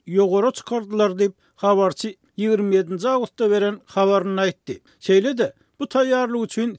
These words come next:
Sewitiň beýleki etraplaryndan toplanan kömekçi işgärleriň, goşmaça tehnikanyň hem ulanlanyny gaýdylýar. Türkmenistanyň prezidentiň iş saparlar sebäpli görülýän taýýarlyk işleri,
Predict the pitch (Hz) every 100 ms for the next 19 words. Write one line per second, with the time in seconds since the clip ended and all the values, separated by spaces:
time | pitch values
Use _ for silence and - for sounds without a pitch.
0 | - 202 180 214 220 190 196 190 185 240
1 | 254 254 240 202 226 208 208 214 - 196
2 | - 196 202 202 - _ _ 202 214 196
3 | - 226 196 214 196 175 165 117 - _
4 | 208 208 233 196 - 240 - - 277 240
5 | 214 226 233 214 208 220 - - 202 208
6 | 196 202 196 190 190 180 180 156 - -
7 | _ 220 208 - 208 185 - 196 196 240
8 | - _ 202 208 180 196 185 254 240 233
9 | 277 240 - 233 254 233 240 202 226 214
10 | 202 - 208 202 190 190 202 185 - 202
11 | 196 196 190 208 208 - 180 139